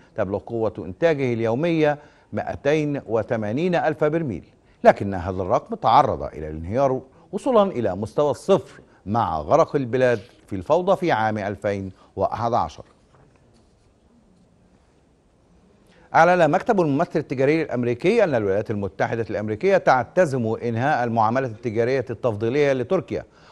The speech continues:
والتي بموجبها تسمح بإعفاء بعض الصادرات التي تدخل الولايات المتحدة من الرسوم الجمركية. وأضاف مكتب الممثل التجاري الأمريكي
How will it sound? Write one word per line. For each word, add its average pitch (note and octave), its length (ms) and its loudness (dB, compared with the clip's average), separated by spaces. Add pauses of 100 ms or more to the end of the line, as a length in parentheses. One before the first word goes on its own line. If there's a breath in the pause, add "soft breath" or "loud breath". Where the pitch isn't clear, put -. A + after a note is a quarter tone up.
والتي C#3 400 4
بموجبها C#3+ 840 2 (300 loud breath)
تسمح F#3 400 -2
بإعفاء A#2+ 600 0
بعض C3 260 2
الصادرات B2 680 4 (100)
التي A2+ 340 -2
تدخل E3+ 300 -2
الولايات C#3 320 0
المتحدة C#3+ 640 -2 (220 loud breath)
من F3+ 120 0
الرسوم D3+ 480 2
الجمركية. G2+ 800 -4 (440 soft breath)
وأضاف G3 260 4
مكتب E3+ 340 4
الممثل C#3+ 360 0
التجاري B2 440 0
الأمريكي A2+ 640 -4